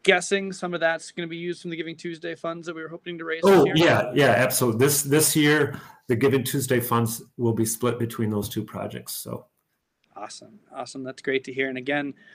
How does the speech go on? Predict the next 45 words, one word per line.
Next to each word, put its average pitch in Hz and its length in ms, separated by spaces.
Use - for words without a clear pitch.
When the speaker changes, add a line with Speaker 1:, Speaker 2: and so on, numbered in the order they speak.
Speaker 1:
um, 139 300
last 143 400
year, 160 320
uh, - 20
the 135 120
Swedetown 147 380
Trails 139 220
Club 139 180
was 139 120
able 139 160
to 135 60
bring 139 240
in 131 100
just 139 180
over 139 160
twenty-three 143 480
thousand 143 340
dollars. 127 400
So 131 60
let's 135 220
hope 170 200
that, 175 180
um, 160 180
everybody 160 320
out 160 140
there 185 120
can 156 340
get 170 180
some 165 140
money 156 300
to 175 240
the 156 80
Swedetown 160 460
Trails 156 240
Club 165 200
to - 60
get 156 160
that 156 120
up 151 160
a 170 40
little 160 140
bit 156 120
higher 160 280
this 151 220
year. 156 200